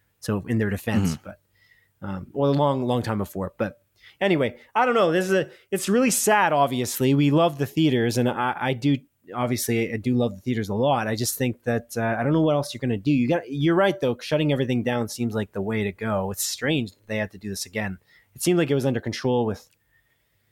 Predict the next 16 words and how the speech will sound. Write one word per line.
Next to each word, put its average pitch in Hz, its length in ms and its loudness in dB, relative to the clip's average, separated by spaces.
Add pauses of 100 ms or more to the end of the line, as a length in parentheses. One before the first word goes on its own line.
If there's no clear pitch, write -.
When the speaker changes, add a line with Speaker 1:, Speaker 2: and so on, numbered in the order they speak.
(260)
Speaker 1:
with 113 100 -2
the 117 60 -2
vaccines, 151 640 2
and 107 360 -2 (140)
clearly 190 680 2
Speaker 2:
Mm-hmm. 98 180 2 (320)
Speaker 1:
the 143 60 0
vaccines 170 480 0
are 147 80 2
working. 143 500 2
Let's 156 180 0
just - 160 -2
clearly 160 440 4
say 117 200 0
that. 110 300 -2
That's - 160 -8